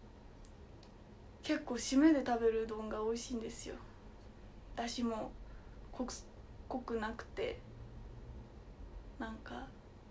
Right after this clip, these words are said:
温まって、なんかホッとする感じ。だから福岡行かれたらぜひうどん食べてみてください。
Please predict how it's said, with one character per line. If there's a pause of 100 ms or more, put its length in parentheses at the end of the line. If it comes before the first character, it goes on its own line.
(120)
温
ま
っ
て、
な
ん
か (380)
ホ
ッ
と
す
る
感
じ。 (840)
だ
か
ら
福
岡
行
か
れ
た
ら
ぜ
ひ
う
ど
ん
食
べ
て
み
て
く
だ
さ
い。